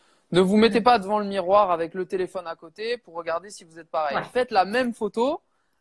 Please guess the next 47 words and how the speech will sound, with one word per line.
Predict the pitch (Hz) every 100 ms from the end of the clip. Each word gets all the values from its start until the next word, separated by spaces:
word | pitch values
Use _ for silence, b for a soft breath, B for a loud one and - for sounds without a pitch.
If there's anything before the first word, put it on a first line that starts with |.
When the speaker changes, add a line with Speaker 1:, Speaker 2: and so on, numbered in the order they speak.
| -
Speaker 1:
avec | 151 175 165
la | 165 151
même | 170 240
Speaker 2:
Mhm. | 180
Speaker 1:
lumière, | 180 180 185 185 185 175
le | 165
même | 165 165 170
angle, | 175 151
et | 139
cetera. | 143 139 143 190 -
Et | 143
puis | - 131
là, | 170
vous | 208 160 247
pourrez | 233
Speaker 2:
Mhm. | 151
Speaker 1:
voir, | 180 165
euh, | 139 135
où | 147
vous | 147 143
en | 147
êtes | 170
de | 143
vos | 131
progrès. | - 165 170
Mais | 135 127 b b _
c'est | -
sûr | 139 196
que | 175
si | 160 - 190
vous | 175
prenez | - 180 180
la | 170
photo | 170 160
de | 160
quelqu'un | - 160 180 175 170 b b _
qui | - 170
est |
sur | 160 - 185 170
une | 170
plage | 185 175 170 160
avec | 147 156 156
un | 160 165
soleil | 160 185 175 170
couchant | - 165 196 185 175 b b b -
et, | 151 156
euh, | 143 135 131 123 127 123 127 92